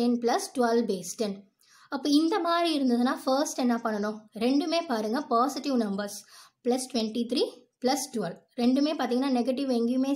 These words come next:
சேர்க்கல. மைனஸ் ட்வென்டி த்ரீ, மைனஸ் டுவெல் எதுவுமே கொடுக்கல. அப்போ எது கண்டுபிடிக்க தேவையில்ல. நீங்க ஒன்ஸ் and டூஸ் காம்ப்ளிமெண்ட் மெத்தடுக்கு போகணும்னு அவசியமே இல்ல. Because twenty-three and twelve both are positive integers. அப்போ ஃபர்ஸ்ட் என்ன பண்ணணும்? இதை you have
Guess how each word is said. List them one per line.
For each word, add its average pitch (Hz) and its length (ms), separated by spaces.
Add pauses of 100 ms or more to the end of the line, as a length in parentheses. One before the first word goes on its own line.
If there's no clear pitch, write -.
சேர்க்கல. 214 280 (520)
மைனஸ் 254 320
ட்வென்டி 233 220
த்ரீ, 254 100 (100)
மைனஸ் 240 300
டுவெல் 247 240
எதுவுமே 240 260 (100)
கொடுக்கல. 196 320 (420)
அப்போ 240 160 (140)
எது 233 160 (100)
கண்டுபிடிக்க 254 520
தேவையில்ல. 220 340
நீங்க 202 160 (560)
ஒன்ஸ் 269 260
and 254 160
டூஸ் 277 260
காம்ப்ளிமெண்ட் 233 540
மெத்தடுக்கு 233 380 (120)
போகணும்னு 240 360
அவசியமே 233 440
இல்ல. 208 120 (100)
Because 285 340 (400)
twenty-three 247 580 (260)
and 214 100 (140)
twelve 214 220 (240)
both 240 360
are 415 80 (440)
positive 277 520
integers. 214 540
அப்போ 247 200
ஃபர்ஸ்ட் 285 380
என்ன 254 200
பண்ணணும்? 247 340
இதை 240 120 (440)
you - 80
have 226 120